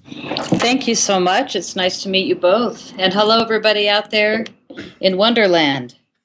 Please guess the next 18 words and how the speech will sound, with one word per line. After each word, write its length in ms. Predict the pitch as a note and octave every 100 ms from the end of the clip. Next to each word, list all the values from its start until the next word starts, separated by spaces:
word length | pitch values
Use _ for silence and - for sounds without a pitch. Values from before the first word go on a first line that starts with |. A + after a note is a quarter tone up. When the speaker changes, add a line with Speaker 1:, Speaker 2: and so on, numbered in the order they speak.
| - D#3+
Speaker 2:
Yes. 640 | D#3 C3+ B2 B2 B2 - - - - - -
So, 360 | - F#3+ F#3
uh, 180 | F3+ F3
where 140 | F3 F#3+
do 60 |
we 80 | F#3
start? 260 | - G3+ D3+
What's 240 | E3+ -
new 200 | E3+ G3
with 240 | F3+ -
you 180 | D#3+ D#3+
and 100 | D#3+
your, 280 | D3+ D3 C#3
and 160 | C3+ C#3
your, 260 | C#3 C3+
um, 480 | C3 B2 A#2 A#2+ - _ -
your 200 | C3+ B2
documentaries? 1300 | C3+ B2+ - C3+ B2+ C3+ D3 - A2+ D2 - -